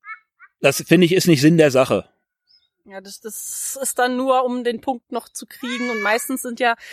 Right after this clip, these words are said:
Speaker 2: die Rätsel dann schön. Was sind denn so deine Lieblingsrätsel? Also was war der Mystery, der dir im Kopf geblieben ist, weil du sagst, das war ein richtig klasse Rätsel und da habe ich mir vielleicht die Zähne ausgebissen?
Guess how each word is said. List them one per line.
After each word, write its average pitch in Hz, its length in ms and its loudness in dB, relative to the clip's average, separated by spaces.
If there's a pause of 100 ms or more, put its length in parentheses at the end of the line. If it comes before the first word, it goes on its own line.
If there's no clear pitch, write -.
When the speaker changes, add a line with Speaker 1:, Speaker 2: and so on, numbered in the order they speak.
(280)
Speaker 2:
die 226 100 -2
Rätsel 233 440 -2
dann 208 320 -4 (500)
schön. 220 600 -2 (240)
Was 220 120 -4
sind 302 160 0
denn 311 120 2
so 269 80 0
deine 247 200 2
Lieblingsrätsel? 208 800 -6 (140)
Also 208 280 -8 (140)
was 254 240 -2
war 247 160 2
der 233 120 0
Mystery, 285 540 -2
der 240 140 2
dir 233 300 -2
im 220 240 -12
Kopf - 240 -6
geblieben 254 320 -4
ist, 247 160 -10
weil 220 80 -4
du 202 80 -14
sagst, 196 460 -10 (340)
das 262 200 0
war 254 100 2
ein 233 100 -2
richtig 269 340 -8
klasse 240 320 -4
Rätsel 240 460 -6
und 208 560 -16 (420)
da - 60 -16
habe 202 100 -10
ich 220 80 -10
mir 240 80 -2
vielleicht 220 220 -6
die - 80 -12
Zähne 220 300 -8
ausgebissen? - 580 -20